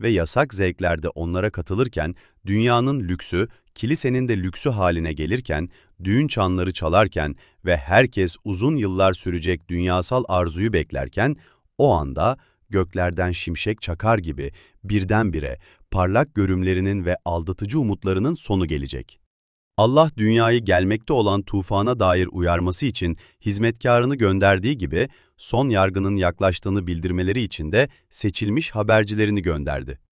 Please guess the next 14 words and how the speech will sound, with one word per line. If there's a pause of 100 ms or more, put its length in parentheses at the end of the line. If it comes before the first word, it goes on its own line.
(480)
Nuh'un
çağdaşlarının
doğruluk
vaizinin
öngörülerini
gülerek
aşağıladıkları
gibi, (360)
Miller'in
zamanında
da
pek
çok
kişi,